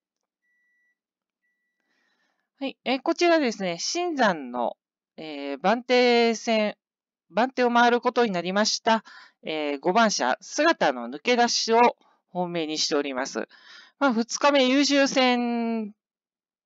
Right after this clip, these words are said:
と一緒じゃないかと思いますが、気にしないように。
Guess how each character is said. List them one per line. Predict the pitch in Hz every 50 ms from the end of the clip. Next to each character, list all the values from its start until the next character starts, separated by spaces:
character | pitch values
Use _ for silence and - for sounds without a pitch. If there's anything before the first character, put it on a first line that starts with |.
| _ _ _ _ _ _ _ _ _ _ _ _ _ _ _ _ _
と | - 196 - - -
一 | - 185 -
緒 | - - 285
じ | 277 285
ゃ | 294
な | 285 302 302
い | 302 208
か | 190 170
と | - - 147
思 | 139 151 156 156
い | 151
ま | 151 160
す | 156 -
が、 | 135 117
気 | - - -
に | - 143 -
し | - - 180
な | 185 175 170
い | 143
よ | 131 120 113
う | 104
に。 | 95 101 - -